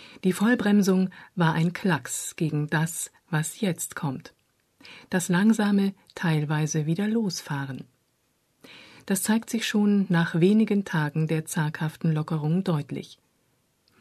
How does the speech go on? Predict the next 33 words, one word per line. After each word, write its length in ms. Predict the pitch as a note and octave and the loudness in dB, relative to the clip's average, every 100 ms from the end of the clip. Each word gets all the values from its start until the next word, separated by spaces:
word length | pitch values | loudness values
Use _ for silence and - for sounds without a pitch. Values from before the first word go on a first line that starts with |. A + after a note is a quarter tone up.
| - - - | -20 -10 -2
Die 60 | |
ganze 340 | F#3+ A3+ A#3 A#3 | 2 4 2 -2
Zeit 300 | A3 G#3 G#3 | 0 0 0
haben 240 | G3 G3 | 2 2
wir 100 | F3+ | 2
gefragt, 500 | F3+ E3+ E3 D#3+ E3+ - - - - | 0 -2 -2 -2 -2 -12 -20 -20 -2
wann 340 | E3 F3+ A3 | 2 4 4
geht 220 | G#3+ F#3 | 2 0
es 100 | F#3 | -2
endlich 400 | - D#3+ D3+ D3+ | -2 -2 -2 -4
wieder 220 | E3 E3 F#3 | -2 0 0
los? 420 | A3 D3+ - - _ _ _ _ _ _ - | 0 -2 -6 -16 _ _ _ _ _ _ 0
Jetzt 460 | E3+ F#3 - - | 2 2 -4 -10
stellt 240 | - F3+ F3+ | 0 0 0
sich 160 | F3+ | -2
heraus, 460 | F3+ D#3+ D#3+ E3+ - _ _ _ _ | 0 2 0 0 -8 _ _ _ _
viel 240 | - G3+ F3+ | -2 2 4
entscheidender 800 | D#3 - G3 G3+ D#3 C#3+ D3+ E3+ _ _ _ | 2 0 0 2 0 0 -2 -2 _ _ _
und 300 | - D#3+ - | 0 0 2
unendlich 640 | A#3 A#3 G3+ G3+ F#3+ F3+ - | 2 4 4 0 2 -2 -2
viel 240 | - F3+ | 0 0
komplizierter 920 | F3 E3 D3 D3+ - - E3+ E3+ E3 E3 - _ _ - | 2 -2 -2 -4 -6 0 0 2 -2 -2 -10 _ _ -4
ist 260 | F#3 - | -4 -2
die 80 | G#3 | -6
Frage, 600 | - - C#3+ C3+ D#3 F3+ _ _ _ - | -6 -4 -4 0 0 -2 _ _ _ -4
wie. 480 | E3 A3+ A#3 C3+ - _ _ _ _ _ _ _ - | 0 2 2 -2 -6 _ _ _ _ _ _ _ 0
Es 160 | F#3+ | 2
ist 200 | G3 - | 2 4
nicht 340 | A#3+ B3 - E3 | 4 4 0 2
wie 140 | F#3 | 4
nach 200 | F#3 E3+ | 4 2
den 220 | F3 D3+ | 0 0
Sommerferien, 800 | C#3+ G3 F3 - D#3 D3+ D3 D3 | 2 4 2 0 0 0 2 0